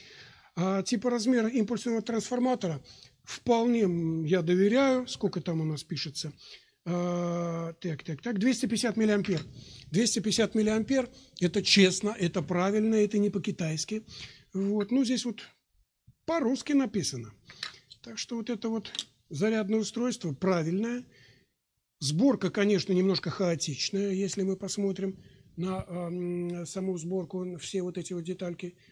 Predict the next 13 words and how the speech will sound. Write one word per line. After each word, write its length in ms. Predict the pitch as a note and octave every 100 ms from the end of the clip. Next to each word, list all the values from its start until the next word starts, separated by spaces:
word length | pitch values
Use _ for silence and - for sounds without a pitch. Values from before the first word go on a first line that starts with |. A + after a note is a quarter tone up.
| _
Чуть-чуть 420 | - C4 - C#3+
они 160 | D3 D3
там 220 | D#3 D3+
пляшут, 420 | B3 C4 - - - _ _
но 80 | F#4
это 160 | C#4+ G3
сборка, 560 | D#3+ A3+ G3+ A3 G#3+
ну 180 | A3 C4
как, 320 | - A2+ - - -
Китай, 380 | C4+ D4 B3+ - _ _ -
скорее 280 | - C4 A3+
всего, 200 | - A2+
Китай. 380 | - A2+ G#2